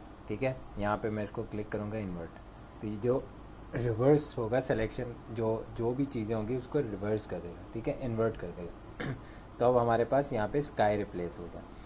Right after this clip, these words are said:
अब मैं यहाँ पे अगर, अ, जैसे, अ, ये Washington वाली इमेज है,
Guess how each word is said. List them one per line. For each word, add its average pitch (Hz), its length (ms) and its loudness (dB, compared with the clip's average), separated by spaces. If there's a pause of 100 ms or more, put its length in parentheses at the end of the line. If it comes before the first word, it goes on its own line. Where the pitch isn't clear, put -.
(280)
अब 107 80 2
मैं 117 140 6
यहाँ 113 200 6
पे 123 160 6
अगर, 113 280 6
अ, 107 140 -2 (1120)
जैसे, 104 260 -2
अ, 101 320 -6 (280)
ये 98 80 -2
Washington 95 540 -4
वाली 92 220 -4
इमेज 87 260 -6
है, 90 60 -6